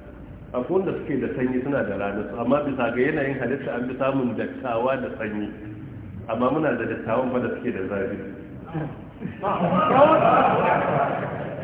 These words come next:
A dattawan akwai masu zafin da. To kowanne da ranar sa. In an samu masu zafi sai a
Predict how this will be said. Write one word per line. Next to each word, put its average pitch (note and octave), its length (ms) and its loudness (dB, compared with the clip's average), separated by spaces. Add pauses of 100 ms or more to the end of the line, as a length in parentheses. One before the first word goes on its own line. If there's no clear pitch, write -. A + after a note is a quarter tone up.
(2500)
A C#3 160 4
dattawan D#3+ 520 6
akwai D#3+ 260 0
masu C3+ 260 0
zafin B2+ 400 0
da. G2+ 100 -2 (760)
To D3+ 80 0 (160)
kowanne F#3+ 440 6
da D#3+ 120 4
ranar C3+ 440 4
sa. A#2 100 0 (840)
In G3 100 2
an G#3 160 6
samu E3+ 260 6
masu D3 320 4
zafi D#3+ 400 4
sai F#3 120 0
a - 80 2